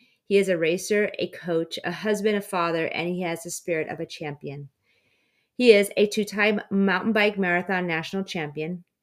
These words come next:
In two thousand eighteen, he won the Belgian Waffle Ride in San Diego. He also won the Whiskey fifty Off-Road.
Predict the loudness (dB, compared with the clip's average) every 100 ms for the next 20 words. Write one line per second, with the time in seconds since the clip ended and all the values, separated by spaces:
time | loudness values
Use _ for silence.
0 | _ _ _ _ _ -14 0 2 2 4
1 | 4 4 2 2 0 0 0 2 4 4
2 | 2 0 0 0 2 0 0 -4 -4 -2
3 | 0 0 -2 -6 -8 -4 0 0 0 -4
4 | -6 -12 _ _ _ -20 -2 6 6 6
5 | 2 2 2 2 2 0 -2 -8 -4 -4
6 | -4 -6 -4 -8 -6 -4 -4 -6